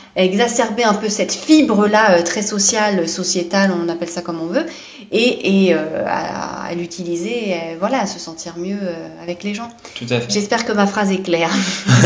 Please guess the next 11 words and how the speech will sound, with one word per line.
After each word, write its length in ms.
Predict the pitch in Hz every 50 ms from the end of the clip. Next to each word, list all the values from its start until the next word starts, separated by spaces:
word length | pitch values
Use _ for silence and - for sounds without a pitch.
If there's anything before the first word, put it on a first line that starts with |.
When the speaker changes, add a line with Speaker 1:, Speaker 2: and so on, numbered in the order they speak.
| - - -
Speaker 1:
Elle 80 | - 233
était 180 | - 277 277 262
longue, 400 | 254 269 277 294 302 285 254 214 208
mais, 260 | 208 214 214 202 190
euh, 120 | 185 190 208 202 - - - - - - - - - - - 208 214 202 196 - - - - - - - - - 202 - -
et 300 | - 247 262 262 - - -
aujourd'hui, 600 | 277 269 269 262 277 269 254 269 311 339 339 302
euh, 200 | 247 233 220 -
Elroy, 420 | 220 233 233 240 247 294 302 277 247
alors 220 | 214 220 226 226 -
tu, 140 | - -